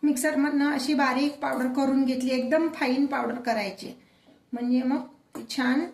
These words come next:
अं, पाण्यामध्ये मिक्स होते. आता मी ह्यामध्ये एक वाटी मिल्क पावडर घालणार आहे. ज्या वाटीने साखर मोजून घेतली त्याच वाटीने मिल्क पावडर घालायचे.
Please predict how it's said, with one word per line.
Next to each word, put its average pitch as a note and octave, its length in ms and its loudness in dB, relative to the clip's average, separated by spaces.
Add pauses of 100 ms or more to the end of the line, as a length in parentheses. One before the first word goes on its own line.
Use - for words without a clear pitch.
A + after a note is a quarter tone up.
(340)
अं, A#3+ 300 -2
पाण्यामध्ये B3+ 840 0
मिक्स B3 360 2
होते. G#3 240 -8 (560)
आता C#4+ 340 0
मी D4+ 280 4
ह्यामध्ये C4+ 560 0 (400)
एक D#4+ 360 -6
वाटी C#4 600 -2 (580)
मिल्क D#4 300 0
पावडर B3+ 280 -2
घालणार A#3+ 360 2
आहे. A3 220 -6 (460)
ज्या C#4+ 180 2
वाटीने D4 440 0
साखर C#4+ 420 -2
मोजून C4+ 460 2
घेतली B3+ 500 0
त्याच B3 260 -4
वाटीने B3 440 0
मिल्क B3+ 320 0
पावडर A#3 300 -4
घालायचे. A#3+ 580 -2